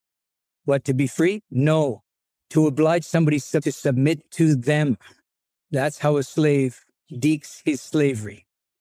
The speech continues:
while keeping it intact the whole time by seeing to it that they get a chance to finally on the gravy end of slavery. Right? It's a very challenging thing indeed for a slave in the mind to challenge the fundamentals of slavery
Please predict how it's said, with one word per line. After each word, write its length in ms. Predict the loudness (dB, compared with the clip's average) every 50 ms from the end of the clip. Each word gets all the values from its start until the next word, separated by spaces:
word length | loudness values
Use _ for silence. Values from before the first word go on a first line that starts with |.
| _ _
while 140 | 0 0 0
keeping 440 | 0 0 0 0 2 2 2 2 2
it 100 | 0 -2
intact 500 | -4 -6 -6 -4 -4 -4 -4 -4 -4 -4
the 80 | -4 -2
whole 180 | 0 0 0 0
time 440 | 0 0 0 0 0 -2 -4 -8 -16 _ _ _ _ _ _ _ _ _
by 120 | -8 -8
seeing 340 | -8 -4 -2 0 0 0 0
to 180 | 0 0 0 0
it 120 | 0 -2 -6 _ _ _ _ _ -4
that 120 | -2 -2
they 100 | -2 0
get 200 | 0 0 0 0
a 40 | -2
chance 440 | -6 -4 -2 -2 0 0 -2 -4 -8
to 100 | -12 -8
finally 460 | -4 -2 0 2 2 2 2 2 2
on 140 | 2 2 2
the 80 | 2
gravy 540 | 0 0 0 2 2 2 2 2 2 2 2
end 220 | 2 2 2 0
of 80 | 0 -4
slavery. 540 | -4 -4 -2 -2 -2 -2 -4 _ _ _ _ _ _ _ _ _ _ _ _ _ _ _ _ _ _ _ _ _ _ _ _ _ _ _ _ _
Right? 260 | -4 -4 -2 -4 -4 -4 -4
It's 180 | -6 -2 -2
a 60 | -2 -2
very 360 | 0 2 2 2 2 2 0
challenging 520 | -2 -2 -2 0 0 0 0 -2 -4 -6
thing 240 | -4 -2 0 2 2
indeed 480 | 2 2 2 2 2 2 2 0 -2 -6 _ _ _ _ _ _ _
for 140 | -2 0 0
a 80 | 0
slave 540 | 0 -4 -2 0 2 2 2 2 2 0 -2 _
in 220 | 2 2 2 4
the 60 | 2
mind 600 | 2 2 2 2 2 0 0 0 -2 -4 -4 -8 -12 _ _ _ _ _ _ _ _ _
to 100 | -10 -10
challenge 500 | -8 -4 -2 0 0 2 0 0 -2 -4
the 200 | -6 -6 -6 -10
fundamentals 680 | -6 -2 0 2 2 4 4 4 4 4 2 0 -2 -4
of 100 | -8 -10
slavery 580 | -6 -2 0 0 2 2 2 0 0 0 -2